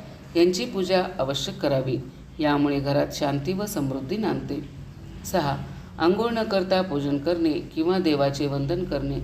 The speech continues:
अशुभ असते. शुद्ध वस्त्र परिधान करूनच पूजा करावी.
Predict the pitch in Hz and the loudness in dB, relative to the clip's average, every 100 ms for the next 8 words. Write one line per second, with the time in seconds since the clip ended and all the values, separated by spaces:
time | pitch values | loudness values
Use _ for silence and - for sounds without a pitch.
0 | - 135 170 185 156 - 127 123 - - | -4 -2 0 2 0 -2 -6 -6 -8 -12
1 | - - - - 196 196 220 220 185 - | -14 -12 -12 -6 -2 0 2 2 0 4
2 | 170 170 151 143 143 143 151 175 202 196 | 4 4 2 2 2 0 0 0 0 -2
3 | - 147 143 139 139 139 135 | -2 -2 -2 -2 -2 -2 -4